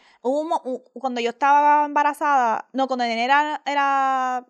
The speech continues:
tenía como tres meses que nosotros vivíamos con mi mamá, mi mamá comenzó a hablarle a la señora que él ayudaba en la casa mal sobre él, y él estaba ahí,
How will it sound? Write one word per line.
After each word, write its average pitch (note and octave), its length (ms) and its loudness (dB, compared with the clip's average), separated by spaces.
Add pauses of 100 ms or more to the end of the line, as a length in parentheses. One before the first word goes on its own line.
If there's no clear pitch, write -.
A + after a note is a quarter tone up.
tenía C4 200 -4
como C#4 240 -6
tres C#4 200 -4
meses C#4+ 340 -6
que A#3+ 180 -6
nosotros G#3+ 280 -8
vivíamos B3+ 260 -6
con C#4+ 100 -10
mi C#4 80 -8
mamá, C#4 480 -4
mi A#3+ 200 -8
mamá A#3+ 600 -6
comenzó A3+ 480 -8
a A#3+ 140 -4
hablarle A3 560 -4
a G3 160 -4
la F#3+ 360 -6
señora G3+ 400 -8
que B3+ 120 -6
él B3+ 60 -4
ayudaba C4 360 -4
en B3+ 80 -8
la B3 120 -6
casa A#3+ 520 -6 (880)
mal A3 720 -2 (240)
sobre G3+ 720 -6
él, F#3 320 -8
y G#3 100 -8
él G#3 80 -6
estaba A3 340 -4
ahí, F3 320 -12